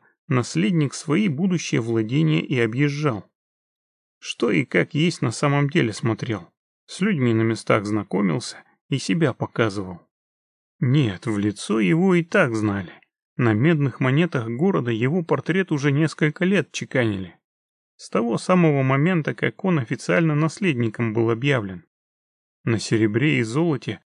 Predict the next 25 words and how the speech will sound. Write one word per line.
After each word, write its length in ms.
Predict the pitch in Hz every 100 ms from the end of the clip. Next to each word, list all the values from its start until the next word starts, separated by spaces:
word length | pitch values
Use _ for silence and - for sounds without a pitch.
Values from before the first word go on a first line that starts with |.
| _
был 320 | 143 123 202
портрет 500 | 202 - 175 - 143
главы, 500 | 135 151 170 156 95 - _ _ _ _
а 160 | 208
на 140 | 196 147
меди 300 | 117 131 117
наследник. 840 | 110 110 - 117 110 104 92 - _ _ _ _ _
Золотого 640 | - 113 107 117 104 208 135
портрета 520 | - 117 160 185 131
он 160 | 113
пока 260 | 110 113 127
не 140 | 117
заслужил. 640 | 113 117 - 151 151 131 98 _ _ _ _ _ _
Всё 240 | - - 190
у 80 |
него 200 | 113 101
впереди. 600 | 95 - 107 110 104 98 - _ _ _ _ _ _ _ _ _ _
Показать 500 | 123 - 113 117 160
себя 460 | - 123 113 185 185
он 240 | 170 190 151
был 200 | 143 117
должен 460 | 120 180 175 175
в 60 | 143
решении 480 | 135 - 120 104 110
вопросов, 680 | 139 - 170 123 98 -